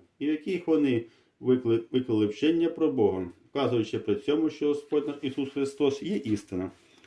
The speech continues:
і в ньому немає неправди, як і Давид, пророкуючи про його народження від Діви, і про воскресіння з мертвих говорить: «Істина від землі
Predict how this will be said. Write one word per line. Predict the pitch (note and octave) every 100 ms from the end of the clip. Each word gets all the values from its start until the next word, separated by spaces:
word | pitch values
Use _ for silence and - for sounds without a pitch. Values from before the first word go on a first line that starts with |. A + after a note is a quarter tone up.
| _ _ _ _ _
і | - C3
в |
ньому | G3+ G3+
немає | F#3+ F3+ E3+ E3+
неправди, | D#3+ D#3+ D#3 A2+ F#2+ F#2 F#2 - - - _ -
як | C3+
і | C3
Давид, | B2 A2+ F#3 F3
пророкуючи | D#3 D#3 D#3 D3+ D3+ D3+
про | D3 D3+
його | D3 D3
народження | C#3+ D3 C#3+ C3+ C#3+
від | C#3 C3+
Діви, | C3+ C#3 C3+ C3 - -
і | D#3+
про | F#3
воскресіння | F3+ - E3+ - B2+ G#2
з | F2
мертвих | F#2 D#3+ - F3
говорить: | D#3 A2 G2 -
«Істина | C3 B2 - F#2+
від | F#2
землі | F2 F2+ G#2 E3+